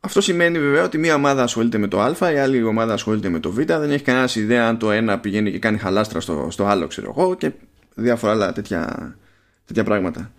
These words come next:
Και υποτίθεται ότι τώρα θα ξεκινήσουν να χρησιμοποιούν ένα διαφορετικό σύστημα με τα λεγόμενα flags, ας πούμε, ε, με τα οποία οι engineers, τέλος πάντων,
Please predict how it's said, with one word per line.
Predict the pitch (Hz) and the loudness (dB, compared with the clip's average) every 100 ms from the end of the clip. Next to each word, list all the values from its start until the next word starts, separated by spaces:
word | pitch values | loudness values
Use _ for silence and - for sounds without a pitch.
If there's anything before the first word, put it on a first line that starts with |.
| - - - - - _ _ | -20 -20 -20 -20 -20 _ _
Και | - 160 | -2 0
υποτίθεται | 147 151 160 247 240 120 151 | 2 0 2 0 0 0 0
ότι | 175 156 | 0 0
τώρα | 185 190 | 0 0
θα | 170 151 135 123 | 0 2 2 0
ξεκινήσουν | 123 120 120 143 - 131 | -2 -2 0 0 0 0
να | 117 | 0
χρησιμοποιούν | 117 110 117 120 | -2 -4 -2 0
ένα | 131 123 | 0 0
διαφορετικό | 117 107 101 107 117 | 0 0 -2 -2 -2
σύστημα | 98 101 - 90 85 | -2 -6 -4 -4 -4
με | 76 | -6
τα | 85 - 62 - - | -6 -8 -10 -12 -14
λεγόμενα | - 98 104 101 78 73 - | -6 -4 -2 -2 -4 -6 0
flags, | 104 85 76 - - | 2 0 -4 -16 -16
ας | - | -12
πούμε, | - - 247 - _ _ _ _ _ _ _ _ | -6 -6 -6 -12 _ _ _ _ _ _ _ _
ε, | - 113 123 123 117 117 113 113 110 107 107 | -6 0 2 2 2 0 0 0 0 -2 0
με | 113 117 | 0 0
τα | 127 | 0
οποία | 123 185 165 | 2 2 2
οι | 147 127 123 117 110 104 98 107 - 71 76 | 2 2 2 2 0 0 -2 -4 -6 -6 -6
engineers, | 85 127 117 131 160 | 0 2 2 0 0
τέλος | 135 123 117 | 0 -2 2
πάντων, | 160 180 214 214 | 0 2 0 -2